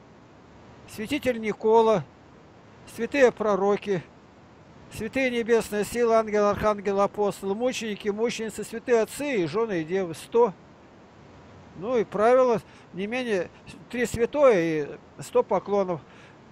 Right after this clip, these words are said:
Желательно, чтобы семь раз в день становиться на молитву. Псалом сто восемнадцатый, сто шестьдесят четвёртый стих.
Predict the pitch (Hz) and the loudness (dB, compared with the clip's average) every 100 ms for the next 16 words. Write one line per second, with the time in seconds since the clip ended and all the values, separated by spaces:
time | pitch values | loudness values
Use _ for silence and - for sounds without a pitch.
0 | - 135 175 208 254 233 214 - 180 - | -16 -6 0 2 2 0 -2 -4 -4 2
1 | 240 220 208 165 175 226 240 - 180 185 | 2 4 2 2 0 0 0 -4 -4 -4
2 | 220 208 208 196 165 160 160 156 139 - | -4 -6 -2 -2 -2 -4 -6 -12 -14 -20
3 | - - - 190 202 180 - 180 170 196 | -20 -20 -4 0 0 -2 -4 -4 -2 -4
4 | 208 247 - - 147 - 226 - 180 165 | -2 -2 -2 -8 -10 -2 -2 0 -2 0
5 | 202 190 170 185 196 165 143 - 139 | 0 0 -4 -2 -2 -2 -6 -6 -8